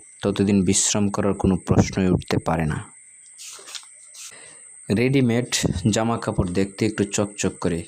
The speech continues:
কিন্তু বেশি দিন টেকে না। তার চাইতে ছিটকিনে মাপ মতো নিজের হাতে তৈরি করা জিনিস অনেক ভালো হয়, অনেক বেশি সুন্দর হয়। দ্রু-, যুধিষ্ঠির রাজত্ব দ্রৌপদীকে পণ রেখে পাশা খেলেছিলেন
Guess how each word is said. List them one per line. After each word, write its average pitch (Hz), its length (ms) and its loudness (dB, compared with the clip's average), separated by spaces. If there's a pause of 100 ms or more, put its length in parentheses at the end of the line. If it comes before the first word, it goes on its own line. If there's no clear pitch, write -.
কিন্তু 101 220 2
বেশি 101 280 0
দিন 101 160 2
টেকে 95 320 -2
না। 80 240 -6 (500)
তার 110 160 -2
চাইতে 120 460 0 (100)
ছিটকিনে 110 520 0
মাপ 101 220 2 (140)
মতো 101 180 0
নিজের 101 300 2
হাতে 98 180 0
তৈরি 95 260 0
করা 92 220 -2
জিনিস 90 320 0
অনেক 95 300 -2
ভালো 95 260 2
হয়, 104 280 0 (100)
অনেক 90 320 0
বেশি 98 200 -2
সুন্দর 87 400 -2
হয়। 76 240 -8 (2000)
দ্রু-, 131 440 0
যুধিষ্ঠির 139 680 0
রাজত্ব 117 720 0
দ্রৌপদীকে 113 580 2
পণ 104 320 0
রেখে 104 240 0
পাশা 98 320 -2
খেলেছিলেন 92 640 -2